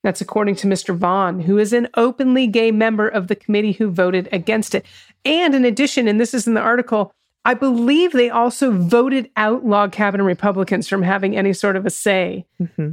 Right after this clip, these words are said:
Speaker 1: in, in, in decision making, which is a new thing that they've done. 'Cause if you're not familiar with log cabin Republicans, they're gay Republicans, which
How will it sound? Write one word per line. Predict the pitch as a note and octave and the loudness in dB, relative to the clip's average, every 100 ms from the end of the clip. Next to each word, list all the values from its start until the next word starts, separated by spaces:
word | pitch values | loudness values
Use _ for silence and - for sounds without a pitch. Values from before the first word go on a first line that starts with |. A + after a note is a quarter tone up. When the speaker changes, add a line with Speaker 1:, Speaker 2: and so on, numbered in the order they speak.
| D#3+ | 0
Speaker 1:
in, | G3+ | 0
in, | G#3 G#3 G3 | 0 0 0
in | G#3+ F#3+ | 0 -2
decision | F3+ - F#3 G3 | -2 0 0 0
making, | F3+ F3 F#3 F#3 | 0 0 -2 0
which | F#3 | 0
is | F#3+ G#3 | 0 2
a | |
new | F#3+ A3 | 4 4
thing | A#3+ G#3 F#3 | 2 0 -2
that | E3 | -2
they've | F3+ | -4
done. | E3 F#3 F3+ | -2 -4 -2
'Cause | F#3+ | -2
if | F#3 - | -4 -2
you're | F#3 | -2
not | F#3+ F#3 | -2 -4
familiar | F#3+ F#3+ F#3 | -2 0 0
with | F3+ F#3 | -2 -2
log | F3+ E3+ | -4 -2
cabin | F3 F3+ | -4 -2
Republicans, | F3+ E3+ F#3+ F#3 F3+ F3 D#3+ | -2 -2 -2 -2 -2 -4 -2
they're | F3+ | -4
gay | G3 F3 F3+ | -4 -2 0
Republicans, | F#3 F3+ F3 F#3 F3 F#3+ G3 F#3+ | 2 0 -2 -4 -4 -2 -2 -2
which | F3 | -4